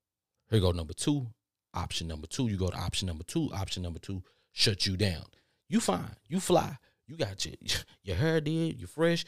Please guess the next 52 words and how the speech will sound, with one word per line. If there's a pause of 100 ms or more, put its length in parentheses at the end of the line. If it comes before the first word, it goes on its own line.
(220)
Your
beard
trimmed
up.
Everything
looking
nice. (240)
You
looking
right. (240)
You
know
you
got
the
conversation.
You
know
you
got
the
personality. (460)
Option
two
turns
you
down
as
well. (840)
Option
three
turns
you
down. (360)
So
you
back
up
a
little
bit.
You
know,
like,
"Okay,
maybe
I'm
looking
a
little
bit
too